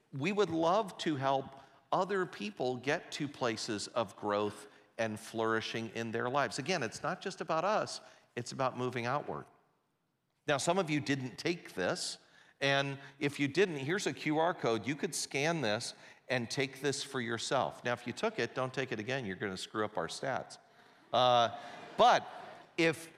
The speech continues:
if you didn't take this and you wanna take it, go ahead and scan this. And if you miss it, you can head out over to our, uh, connections area in, uh, outside, and they can get you the code also. It'll take about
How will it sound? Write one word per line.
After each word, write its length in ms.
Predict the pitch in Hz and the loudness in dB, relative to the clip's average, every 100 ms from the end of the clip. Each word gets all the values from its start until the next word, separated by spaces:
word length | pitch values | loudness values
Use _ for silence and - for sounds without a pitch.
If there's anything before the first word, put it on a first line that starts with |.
| - | -2
if 220 | 147 139 | -2 2
you 60 | 156 | 0
didn't 420 | 117 240 254 185 | 2 2 0 -2
take 280 | 160 139 - | 2 2 2
this 200 | 139 - | 0 2
and 180 | 143 | -2
you 140 | 135 131 | 2 0
wanna 380 | 120 127 220 180 | 2 2 2 2
take 240 | 123 101 | 0 0
it, 100 | 101 | 0
go 140 | 131 | 2
ahead 160 | 214 214 | 2 2
and 100 | 185 | 0
scan 420 | - - 123 123 | -2 -2 0 2
this. 240 | 123 175 - - - | 2 -2 -4 -14 -6
And 120 | 123 135 | 0 0
if 200 | 127 131 | 0 0
you 40 | |
miss 280 | 131 170 165 | 0 0 0
it, 100 | 143 | -2
you 80 | 120 | -4
can 160 | 131 | -4
head 220 | 113 127 | -2 0
out 240 | 123 120 117 - | 4 4 2 0
over 280 | 123 123 | 0 0
to 300 | 113 - 113 | -2 -2 0
our, 240 | 107 98 98 | 2 2 2
uh, 180 | 110 104 | 0 0
connections 640 | 98 110 113 - 117 104 - | -2 -4 -4 -4 -6 -6 -2
area 460 | 98 98 98 95 - - - _ _ - | 0 2 0 0 -4 -20 -20 _ _ -6
in, 340 | 104 101 98 | -2 -2 0
uh, 360 | 101 92 92 92 - | 0 0 0 -4 -2
outside, 680 | 110 107 - 123 131 92 95 - - - - | 0 0 0 2 4 4 0 -6 -20 -12 -2
and 240 | 110 98 92 | -2 -2 -2
they 160 | 113 | -2
can 160 | 113 113 | 0 -4
get 280 | 104 101 - | -4 -2 -4
you 60 | |
the 120 | 90 90 | -4 -6
code 380 | - 98 98 98 | -2 -2 0 -2
also. 420 | 98 110 - 95 | 0 0 0 -2
It'll 160 | 95 131 | 0 -2
take 320 | - - 190 | -4 -4 -2
about 380 | 208 180 143 120 | -2 2 2 0